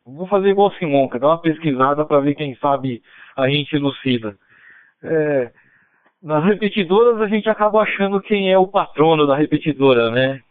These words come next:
É, é mais fácil, né? A Brand Master é uma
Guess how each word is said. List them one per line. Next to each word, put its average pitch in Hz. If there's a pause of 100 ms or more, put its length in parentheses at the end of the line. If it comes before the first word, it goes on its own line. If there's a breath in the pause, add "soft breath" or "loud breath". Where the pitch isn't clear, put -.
É, 135
é 123
mais 139
fácil, 135
né? 120 (500 loud breath)
A 120
Brand 151
Master 160
é 170
uma 160